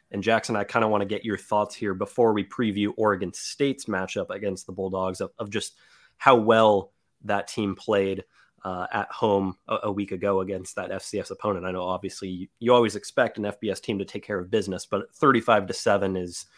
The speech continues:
you know, that's, that's a s-, a solid score against an F C S team.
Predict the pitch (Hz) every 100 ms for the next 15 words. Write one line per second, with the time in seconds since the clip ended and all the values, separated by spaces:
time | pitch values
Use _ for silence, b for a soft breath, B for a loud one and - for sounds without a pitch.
0 | b b 95 85 95 92 - - 110 101
1 | 98 - - 101 - 107 98 87 - -
2 | 101 98 98 92 90 87 87 - _ 104
3 | 92 - 90 82 - -